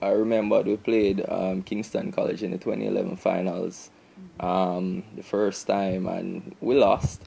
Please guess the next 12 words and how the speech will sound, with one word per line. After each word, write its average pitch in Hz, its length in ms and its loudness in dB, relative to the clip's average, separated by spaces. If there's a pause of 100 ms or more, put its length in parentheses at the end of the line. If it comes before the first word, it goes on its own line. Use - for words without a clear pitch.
but 98 300 2
it 104 100 0
was 107 240 2
just 110 280 2
this 98 240 -4
major 107 320 2
achievement 190 560 -2
for - 160 0
us. - 240 -6 (460)
And 95 200 0
fortunately, 117 960 4 (120)
like, 98 340 2